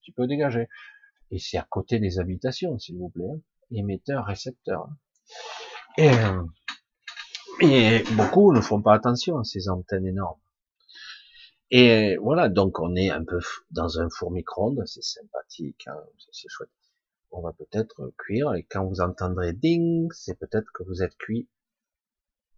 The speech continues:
à cuire à bonne température, ou peut-être que vous êtes juste, euh, frit, je sais pas, on verra. Donc quelque part,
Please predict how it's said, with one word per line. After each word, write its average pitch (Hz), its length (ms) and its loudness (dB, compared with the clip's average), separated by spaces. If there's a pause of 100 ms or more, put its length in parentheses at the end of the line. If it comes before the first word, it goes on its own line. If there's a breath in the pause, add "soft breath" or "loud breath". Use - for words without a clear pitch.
(100)
à - 140 -18
cuire 98 340 -6
à 73 140 -10
bonne 101 180 -4
température, 85 560 -6
ou 113 420 -10
peut-être - 440 -8
que - 100 -20
vous 80 240 -14
êtes 95 240 -10
juste, 92 360 -14
euh, - 220 -12 (920 loud breath)
frit, - 500 -4 (220)
je - 160 -8
sais - 20 -4
pas, 85 240 -4 (300)
on 95 100 -4
verra. 87 340 -2 (1500 loud breath)
Donc 123 300 4
quelque 101 260 6
part, - 640 2